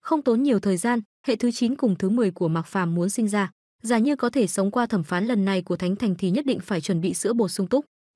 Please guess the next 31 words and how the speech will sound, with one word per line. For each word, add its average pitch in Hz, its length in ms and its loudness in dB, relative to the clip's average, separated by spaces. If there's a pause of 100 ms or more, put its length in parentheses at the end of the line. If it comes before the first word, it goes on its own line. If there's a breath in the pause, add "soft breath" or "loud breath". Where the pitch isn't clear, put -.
Vừa 254 80 4
nhắm 226 240 2
mắt 349 140 0
rồi 208 180 2
mở 180 200 2
mắt 226 180 -2
ra 220 200 0
đã 196 160 -2
hết 311 180 -2
một 196 180 0
ngày. 170 180 -2 (480)
Tổ 254 80 4
Hướng 226 180 4
Thiên 294 180 2
đầy 226 160 2
mặt 196 180 0
tanh 240 140 -2
tưởi 208 160 2
đi 220 180 0
vào 185 140 -2
sân, 240 240 -2 (260)
đem 254 140 0
thức 302 140 -6
ăn 226 180 -2
trong 214 160 -2
hộp 202 180 0
đặt 185 180 -4
trước 311 160 -4
mặt 226 160 0
Mạc 170 180 -4
Phàm. 170 240 -4